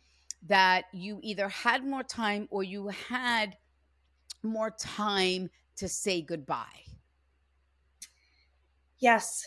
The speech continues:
Speaker 2: <laughs> Yes to all of the above.
Speaker 1: Because I find it interesting, Becky, 'cause it's not something common that spirit will have me say, that I wish I had more time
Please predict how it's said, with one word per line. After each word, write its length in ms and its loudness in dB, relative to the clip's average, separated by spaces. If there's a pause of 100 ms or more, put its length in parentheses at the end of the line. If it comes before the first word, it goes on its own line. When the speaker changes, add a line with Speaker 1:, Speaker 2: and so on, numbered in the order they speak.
(300)
Speaker 2:
<laughs> 240 -8
Yes 340 2 (120)
to 440 -4
all 160 2
of 140 -2
the 120 -4
above. 300 -2 (680)
Speaker 1:
Because 340 2
I 140 2
find 420 -2
it 120 -8
interesting, 580 -6
Becky, 360 -2
'cause 200 -8
it's 220 -10
not 340 -4
something 400 -6
common 680 -2 (260)
that 200 -2
spirit 360 -2
will 140 -4
have 240 -4
me 140 -6
say, 720 0 (440)
that 260 6
I 140 0
wish 680 2 (540)
I 180 -2
had 420 -2
more 200 -8
time 760 -2